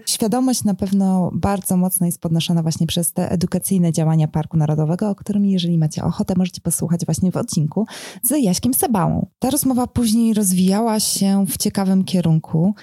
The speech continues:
bo Kuba nie byłby sobą, gdyby nie zapytał o wypadki związane właśnie z Morskim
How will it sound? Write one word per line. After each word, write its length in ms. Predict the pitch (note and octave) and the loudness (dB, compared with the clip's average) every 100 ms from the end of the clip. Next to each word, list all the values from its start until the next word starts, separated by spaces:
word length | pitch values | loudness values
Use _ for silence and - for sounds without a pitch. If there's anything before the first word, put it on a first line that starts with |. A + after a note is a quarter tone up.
| - - - | -14 -8 -2
bo 500 | D3+ E3 F#3 A3 - _ | 0 2 2 -2 -6 _
Kuba 260 | C#4 D#4 | -2 0
nie 140 | D4+ A#3 | 2 2
byłby 260 | F3+ D#3+ | 2 0
sobą, 400 | D#3+ - C#4 B3+ | -2 -2 0 0
gdyby 260 | A#3 - C4+ | 0 -2 0
nie 120 | A3+ | 0
zapytał 520 | G3 F#3+ G#3+ G#3 G3 - | 0 -2 -2 0 0 0
o 120 | F3 | 0
wypadki 1080 | D#3+ E3+ F3 F3 - - - E3 E3 F3 - _ | 2 0 0 -2 -4 -14 -4 0 2 0 -2 _
związane 640 | F#3+ C#4 D#4 G#3+ F#3+ F#3+ F3 | -6 -4 -2 0 0 2 2
właśnie 520 | D3+ E3 - F3 F3 | 0 0 0 0 0
z 80 | F3 | 2
Morskim 440 | F3+ G#3 - | 0 0 -2